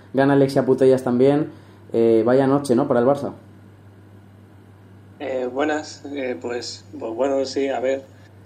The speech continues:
Speaker 2: eh, <clears throat> no ha sido, a ver, en femenino, bueno, tuvo el triplete y bueno, en el fútbol masculino, al final como son los trofeos individuales, no colectivos.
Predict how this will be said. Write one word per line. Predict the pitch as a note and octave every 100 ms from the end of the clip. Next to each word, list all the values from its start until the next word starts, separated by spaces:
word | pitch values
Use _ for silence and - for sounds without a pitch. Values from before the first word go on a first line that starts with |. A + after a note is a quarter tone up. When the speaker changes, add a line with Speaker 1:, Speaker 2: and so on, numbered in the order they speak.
| -
Speaker 2:
eh, | C#3 C3+ C3+ C3+ C3 B2+ C3 B2+ B2+ - -
<clears throat> | D#3 D3
no | D3+
ha |
sido, | D3+ D#3 D#3 D3+ D3 C#3+ C#3+ - - -
a | B2+
ver, | B2
en | A#2
femenino, | A2+ A2+ A#2
bueno, | A#2 A2+ G#2+ -
tuvo | A#2
el | A2
triplete | A#2+ A2+ A#2+ B2+
y | A#2+
bueno, | A2+ A2
en | G#2+
el |
fútbol | G2+ B2 A#2
masculino, | A#2 B2 A#2+ B2+ C3 - - - - - - - -
al | C#3
final | - - B2+ C3
como | C3
son | B2+ B2
los | B2
trofeos | - A2+
individuales, | A2+ A2+ A2 A#2+ A2+
no | A#2
colectivos. | A2+ G#2+ B2+